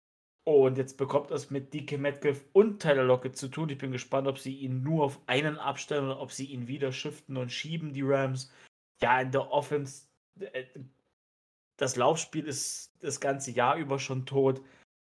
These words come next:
Die Rams erleben eine ganz harte Season. Ähm, die O-Line muss sich finden. Das ist, sieht auch echt nicht gut aus.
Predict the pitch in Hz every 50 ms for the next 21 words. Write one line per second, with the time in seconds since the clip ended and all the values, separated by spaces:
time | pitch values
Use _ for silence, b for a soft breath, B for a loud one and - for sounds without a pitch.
0 | _ _ _ - 170 165 170 190 202 202 - 185 151 143 160 170 160 151 143 135
1 | 143 147 160 165 - 135 156 151 151 - 139 127 - - 160 175 185 165 175 180
2 | 175 170 165 - _ _ _ _ _ _ _ _ _ - 127 127 135 135 135 127
3 | 131 139 - 113 131 156 160 160 151 151 151 156 160 165 147 131 - - - -
4 | 165 165 180 - - 165 143 131 135 143 131 - - - 160 160 - - _ 147
5 | 147 - - - 151 147 147 - 151 135 131 - 151 156 156 151 139 143 139 135
6 | - - _